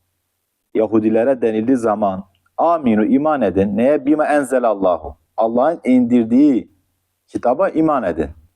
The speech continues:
Onlara denildiği zaman ki o kitap nedir? El Kur'ani ve gayri.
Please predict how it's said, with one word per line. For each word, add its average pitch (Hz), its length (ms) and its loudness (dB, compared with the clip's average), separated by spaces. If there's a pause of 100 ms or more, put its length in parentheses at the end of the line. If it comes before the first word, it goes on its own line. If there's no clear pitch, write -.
Onlara 110 420 0
denildiği 101 360 0
zaman 117 460 -2 (140)
ki - 100 -2
o 123 100 2
kitap 139 320 -4
nedir? 170 200 -2
El 123 160 -2
Kur'ani 143 680 0
ve 170 100 2
gayri. 85 460 0